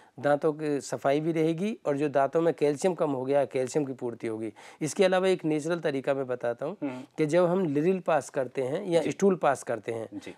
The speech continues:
Speaker 1: वो कंडीशन दो ऐसी होती हैं कि हमारे शरीर से वायु बाहर निकल रही होती है।
Speaker 2: जी।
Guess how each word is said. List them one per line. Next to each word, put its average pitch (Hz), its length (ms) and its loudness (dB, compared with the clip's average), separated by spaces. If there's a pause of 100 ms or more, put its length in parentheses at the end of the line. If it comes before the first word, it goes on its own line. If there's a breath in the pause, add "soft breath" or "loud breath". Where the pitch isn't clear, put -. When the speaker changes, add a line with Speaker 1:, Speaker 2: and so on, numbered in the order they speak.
(100)
Speaker 1:
वो 170 200 4
कंडीशन 165 500 0
दो 180 220 0
ऐसी 143 240 0
होती 135 320 0
हैं 147 160 -2
कि 180 80 0
हमारे 151 320 2
शरीर 139 240 -2
से 175 160 -4
वायु 143 380 0
बाहर 120 220 -2
निकल 131 300 -2
रही 123 120 -2
होती 107 280 -6
है। 104 100 -6
Speaker 2:
जी। - 180 -14